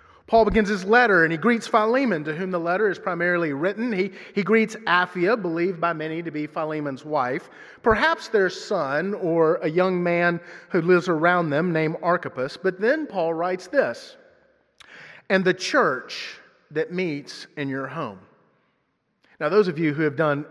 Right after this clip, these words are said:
enter-, any entertaining, maybe even over the Christmas or New Year's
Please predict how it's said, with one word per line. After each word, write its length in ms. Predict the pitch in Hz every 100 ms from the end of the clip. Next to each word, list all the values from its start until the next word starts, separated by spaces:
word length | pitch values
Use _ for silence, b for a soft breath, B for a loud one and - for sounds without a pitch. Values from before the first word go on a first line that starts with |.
| 165
enter-, 320 | 151 156 -
any 340 | 196 202 156 170
entertaining, 680 | 147 131 - 143 107 113 143
maybe 400 | 156 175 175 180
even 180 | 170
over 140 | 160 156
the 80 | 139
Christmas 500 | 190 175 165 147 - B B B
or 100 | 160
New 220 | 156 175
Year's 540 | 190 165 160 156 135